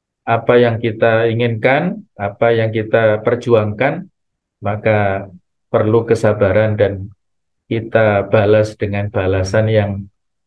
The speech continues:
salam ya." Salam di sini kan sebuah, eh, kedamaian,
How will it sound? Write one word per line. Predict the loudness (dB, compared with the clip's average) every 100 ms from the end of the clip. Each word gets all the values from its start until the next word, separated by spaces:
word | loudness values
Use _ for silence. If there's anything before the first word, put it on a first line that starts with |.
| _ _ _ _ _
salam | -20 -4 2 4 4 2 -2
ya." | -4
Salam | -2 0 0 -2
di | -4
sini | -4 -2 0
kan | -2 -4 -16 _ _ _ _ _
sebuah, | -6 -2 2 4 2 -6 _ _ _ -4
eh, | 2 4 4 0 -6 _
kedamaian, | -4 0 0 2 2 2 2 -2 -6